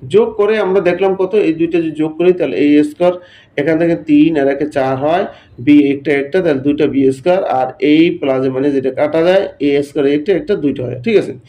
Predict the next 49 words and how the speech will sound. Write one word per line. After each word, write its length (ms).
তারপর 320
এখান 200
থেকে 120
আমরা 160
একটা 160
টু 160
কমন 260
নিলাম, 240
থাকলো 300
কি? 120
এ 60
স্কয়ার 240
plus 140
বি 220
স্কয়ার 300
equal 240
to 60
কি? 120
ফোর। 220
এই 120
দুইরে 300
যদি 160
এই 80
পাশে 220
ভাগ 280
করে 160
নিই, 120
অর্থাৎ 640
আমরা 260
এ 180
স্কয়ার 300
plus 320
বি 240
স্কয়ার 240
equal 280
to 60
four 220
by 120
two। 120
এ 100
বাবা 240
না, 100
তাহলে 260
এটা 200
কাটা 240
যায়। 180
অতএব 320
তাহলে 260
কি 140